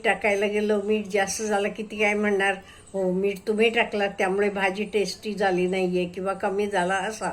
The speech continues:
त्यामुळे कुठलंही एक काम ती करतेय तर तिला पूर्ण करू द्या,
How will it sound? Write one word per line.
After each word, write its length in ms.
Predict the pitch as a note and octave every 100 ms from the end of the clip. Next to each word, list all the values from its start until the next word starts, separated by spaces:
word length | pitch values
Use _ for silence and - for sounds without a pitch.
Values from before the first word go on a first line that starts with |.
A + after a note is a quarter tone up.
| - - - -
त्यामुळे 280 | A3+ G#3+ A3
कुठलंही 880 | G#3+ G3 - - - G#3 A#3 C#4+ D4
एक 380 | B3 A#3 A#3 - - -
काम 320 | F3+ F#3 F#3+ F#3+ - - - - - -
ती 140 | B3 A3
करतेय 640 | A#3+ A3+ - A#3+ A#3 A3+ A3 -
तर 120 | G#3
तिला 360 | G#3 G#3 G3 A#3
पूर्ण 540 | - C4+ C#4 C4+ C#4
करू 320 | C#4 B3+ C4
द्या, 300 | B3+ B3+ B3